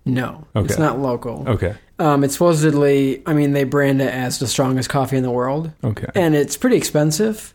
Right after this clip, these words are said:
Speaker 1: but I had to try it once. So, like, your normal bag of coffee here in New York, at least, it's, like, nine, ten bucks.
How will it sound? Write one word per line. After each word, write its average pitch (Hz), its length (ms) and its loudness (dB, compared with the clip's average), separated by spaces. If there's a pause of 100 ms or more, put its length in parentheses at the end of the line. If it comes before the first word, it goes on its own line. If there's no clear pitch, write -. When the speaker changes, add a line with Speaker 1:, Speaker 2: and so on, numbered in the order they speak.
Speaker 1:
but 190 100 4
I 175 40 6
had 208 140 6
to 190 100 6
try 175 240 4
it 135 80 2
once. 131 340 -2 (140)
So, 202 240 4
like, 180 200 6
your 202 100 4
normal 202 680 4
bag 156 240 4
of 147 100 2
coffee 131 560 2
here 139 380 2
in 123 380 -2
New 131 80 -4
York, 131 320 0
at 123 100 -4
least, 135 340 -10
it's, 147 140 -8
like, 147 400 -6
nine, 139 380 0
ten 131 200 -2
bucks. - 460 -12